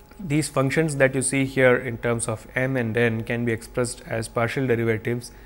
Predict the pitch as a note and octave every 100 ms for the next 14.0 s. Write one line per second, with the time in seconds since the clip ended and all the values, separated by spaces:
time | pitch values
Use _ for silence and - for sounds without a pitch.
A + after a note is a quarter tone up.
0 | - - - C3 A#2 A2+ A2+ - A2 -
1 | E3 F#3 - - - C3+ B2+ D#3+ C#3 E3+
2 | F3+ C#3+ D#3+ D3 E3+ D#3 C3 C3+ A#2+ -
3 | B2+ B2+ C3 B2+ B2+ C3 C#3+ C3 - B2
4 | C3 B2 C3+ C3+ C#3 C3 B2 B2+ C3 D3+
5 | - - - - - C3+ B2 - C#3 E3
6 | C3+ A2+ G#2+ G#2+ A2+ - - - - -
7 | B2 A#2+ C3+ - - - - - - -
8 | - - - B2+ B2+ B2 C#3 - C#3 E3
9 | B2+ A#2 A#2 A2+ A#2 C3+ B2 B2 B2+ C3
10 | B2 A2+ A2 A2 A2+ A2+ A#2 B2 A#2 -
11 | - C#3 A#2 A#2 - G#2+ G2+ B2 G3 -
12 | - - - A#2 A2+ A2 A#2+ C3+ C3 C3
13 | A2 G#2+ G2+ G#2+ G#2+ - B2+ - -